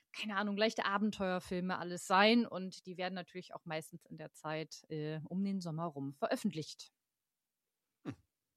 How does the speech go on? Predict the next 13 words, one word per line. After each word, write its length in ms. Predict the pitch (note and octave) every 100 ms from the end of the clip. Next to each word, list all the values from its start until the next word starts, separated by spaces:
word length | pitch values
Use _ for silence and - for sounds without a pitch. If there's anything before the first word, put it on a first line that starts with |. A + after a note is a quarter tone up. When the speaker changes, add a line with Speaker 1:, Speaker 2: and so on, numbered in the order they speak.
| _ - -
Speaker 1:
Ja. 100 | - _ _ _ _ _ _ _ _ _ - - - _ -
Speaker 2:
Vielen 280 | C#3 G#3+ F#3
Dank 280 | F3 C#4+ - _ _
für 200 | - C3+
den 140 | C3 B2
Einblick. 420 | A3 G3+ - A#2
Das, 360 | A#2 - -
äh, 180 | B2+ A2+
war 100 | B2+
mega. 340 | E3+ D3 A2 G2 _ _ _ _ _ _ _ _ _ -
Speaker 1:
Ja, 140 | A4 G#3+ _ -
ich 140 | A#3+
fand, 220 | C#4+ C4+